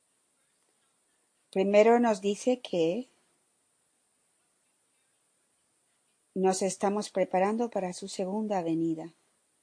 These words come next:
y nos revela que esta venida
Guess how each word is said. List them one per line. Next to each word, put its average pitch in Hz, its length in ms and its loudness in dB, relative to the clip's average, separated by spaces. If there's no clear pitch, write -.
y 202 200 0
nos 196 300 0
revela 208 600 4
que 190 220 0
esta 220 260 -4
venida 220 580 -4